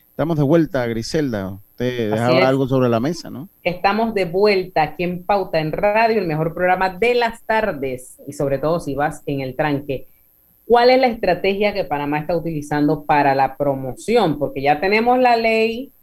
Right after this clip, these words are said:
Speaker 2: fue reglamentada, hay una cierta cantidad de empresas que están aquí, la cosa está dando resultados, pero tenemos que promover Panamá para que sea atractiva. ¿Y qué, qué, cuáles son esos beneficios que, que a las empresas les ha gustado?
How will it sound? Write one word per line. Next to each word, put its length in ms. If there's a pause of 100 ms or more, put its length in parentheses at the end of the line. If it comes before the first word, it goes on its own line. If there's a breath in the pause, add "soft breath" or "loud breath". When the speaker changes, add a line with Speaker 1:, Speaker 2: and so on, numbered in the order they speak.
(260)
Speaker 2:
fue 100
reglamentada, 1300 (100)
hay 260
una 520
cierta 340
cantidad 320
de 80
empresas 400
que 80
están 260
aquí, 460 (260 soft breath)
la 160
cosa 220
está 200
dando 220
resultados, 760
pero 200
tenemos 320
que 100
promover 500
Panamá 600 (340)
para 180
que 120
sea 160
atractiva. 640
¿Y 80
qué, 280
qué, 240
cuáles 220
son 120
esos 180
beneficios 460
que, 260 (260)
que 80
a 40
las 140
empresas 380
les 140
ha 80
gustado? 640